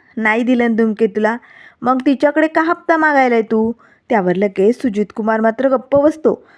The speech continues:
तर आता लगेच सत्या म्हणू लागतो, "बरं चल, या सतरा लाखातले किती पैसे माझ्या बापाला दिलेत तू?" तेव्हा लगेच आता सुजित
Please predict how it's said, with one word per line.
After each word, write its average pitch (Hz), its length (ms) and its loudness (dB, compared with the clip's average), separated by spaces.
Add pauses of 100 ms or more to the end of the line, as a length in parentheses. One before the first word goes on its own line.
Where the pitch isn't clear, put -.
(160)
तर 180 100 0
आता 214 220 -4
लगेच 226 380 -2
सत्या 247 500 -2
म्हणू 254 140 2
लागतो, 220 360 -2 (100)
"बरं 233 220 2 (100)
चल, 202 160 0 (240)
या 233 140 0
सतरा 269 420 0
लाखातले 285 440 0
किती 269 300 -6
पैसे 285 320 0
माझ्या 269 260 0
बापाला 240 380 0
दिलेत 233 400 -2
तू?" 233 160 -2 (440)
तेव्हा 180 240 0
लगेच 202 500 -2
आता 285 220 -2
सुजित 254 320 -2